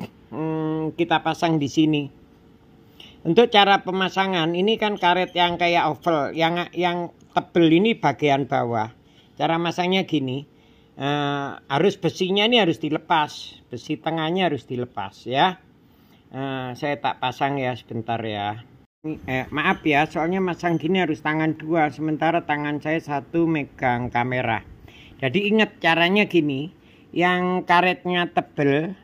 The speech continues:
ini kan karet tebel bagian bawah. Kalau yang ini mah, eh, bulet tok ini. Ya, terus besinya kita ambil nih, baru kita tancepin. Jadi kalau mau masang,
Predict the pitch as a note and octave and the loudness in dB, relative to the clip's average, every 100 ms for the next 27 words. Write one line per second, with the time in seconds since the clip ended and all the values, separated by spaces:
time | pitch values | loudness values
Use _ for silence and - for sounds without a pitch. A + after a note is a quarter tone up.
0 | - D3+ D#3+ F3 D#3+ D3+ D#3 D3+ - F3 | -8 -4 -2 0 0 0 0 -4 -2 -2
1 | C3+ C3 - A#2+ A2+ A2+ G#2 G2+ F#2 F#2 | -2 -4 -2 -2 -2 -4 -4 -4 -6 -4
2 | C3+ E3 D#3+ - - - - D#3+ E3+ F#3+ | 0 0 0 -6 -20 -20 -2 0 2 2
3 | A3 G#3 F#3 E3 B2+ C3 D#3+ D#3+ D#3 D3 | 4 2 0 -2 -4 -6 -4 -4 -4 -8
4 | - - - - C3+ C#3 - - D3 - | -12 -20 -20 -8 -2 -2 -2 -4 -4 -4
5 | A#2+ A#2+ A2+ - - - - - - - | -6 -8 -10 -14 -20 -20 -20 -20 -20 -20
6 | - - E3 E3+ - E3 F#3+ - A#2+ D3+ | -10 0 0 0 -2 -2 0 -4 -4 -4
7 | D3 D#3+ E3+ D#3 C#3+ C3 C3 C3 C3 B2 | 0 0 0 -2 -4 -4 -2 -2 -2 -2
8 | B2+ C#3 D#3+ - - - - - - C3 | -4 -4 -6 -8 -18 -20 -20 -12 -4 2
9 | F#3 F#3+ G3+ F3+ F3+ F3 F3+ - E3+ E3 | 4 4 2 2 2 0 0 -2 2 2
10 | E3 D3 C#3 E3 G3+ F3+ F3 E3+ F3 F3 | 0 -6 -6 -2 0 0 0 -2 -2 -2
11 | F3+ - C3+ D3 | -4 -4 -4 -4